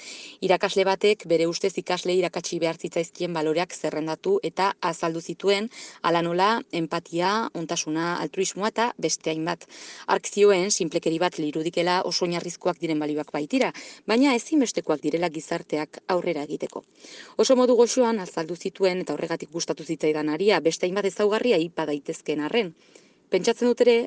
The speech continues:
harremanak oso bestelakoak liratekela guztiok balio horiek berdin ulertuko bagenitu.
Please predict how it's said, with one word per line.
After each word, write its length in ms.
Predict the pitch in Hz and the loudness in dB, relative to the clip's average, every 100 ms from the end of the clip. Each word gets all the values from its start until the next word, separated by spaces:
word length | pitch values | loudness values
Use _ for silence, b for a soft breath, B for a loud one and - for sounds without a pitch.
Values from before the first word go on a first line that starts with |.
| - | -4
harremanak 440 | 160 165 190 208 202 | -6 -4 -2 -2 -2
oso 160 | 185 190 | -2 -2
bestelakoak 460 | - 190 190 190 185 | 0 -2 0 0 2
liratekela 540 | 190 185 190 185 208 240 B B - | 2 2 0 0 0 -4 B B -4
guztiok 320 | 185 - 220 | -2 2 2
balio 300 | 180 160 185 | 4 4 4
horiek 240 | 190 202 - - | 4 4 2 0
berdin 300 | 196 156 147 - | 2 2 -2 -2
ulertuko 460 | 185 180 185 170 | 0 0 0 0
bagenitu. 480 | 151 165 180 170 139 | 0 -2 -4 -4 -6